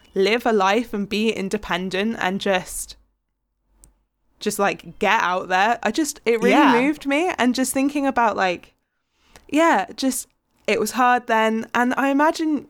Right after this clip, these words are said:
Speaker 1: harder for her, right? It was, like,
Speaker 2: Yeah.
Speaker 1: expensive. Ugh.
Speaker 2: Absolutely.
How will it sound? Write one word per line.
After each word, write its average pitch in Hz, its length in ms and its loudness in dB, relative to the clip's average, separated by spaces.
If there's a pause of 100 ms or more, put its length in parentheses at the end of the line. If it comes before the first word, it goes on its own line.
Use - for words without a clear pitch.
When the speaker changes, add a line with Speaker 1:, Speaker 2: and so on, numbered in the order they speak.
Speaker 1:
harder 254 460 0
for 226 200 0
her, 208 440 2 (180)
right? 202 500 0
It 202 120 -2
was, - 140 -6
like, 180 160 -6
Speaker 2:
Yeah. 180 60 -10
Speaker 1:
expensive. 262 1080 2 (800)
Ugh. 214 160 4
Speaker 2:
Absolutely. 185 720 -4